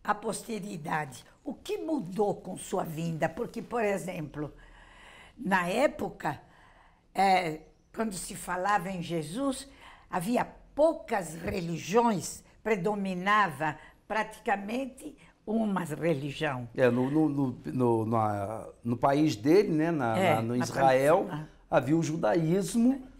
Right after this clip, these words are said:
Speaker 2: com as suas mais diversas características e tendências. No judaísmo da época de Jesus tinha o, o, o, o farisaísmo,
Speaker 1: É.
Speaker 2: né? Tinha os saduceus, tinha os essênios,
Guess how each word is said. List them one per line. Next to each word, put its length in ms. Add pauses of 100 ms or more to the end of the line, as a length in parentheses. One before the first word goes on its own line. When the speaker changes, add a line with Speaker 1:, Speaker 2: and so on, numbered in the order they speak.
(100)
Speaker 2:
com 100
as 80
suas 300
mais 240
diversas 500
características 960
e 80
tendências. 880 (400)
No 120
judaísmo 640
da 100
época 240
de 80
Jesus 380
tinha 280
o, 360 (260)
o, 100
o, 1160
o 20
farisaísmo, 1080
Speaker 1:
É. 300 (100)
Speaker 2:
né? 300
Tinha 260
os 120
saduceus, 880
tinha 300
os 360
essênios, 840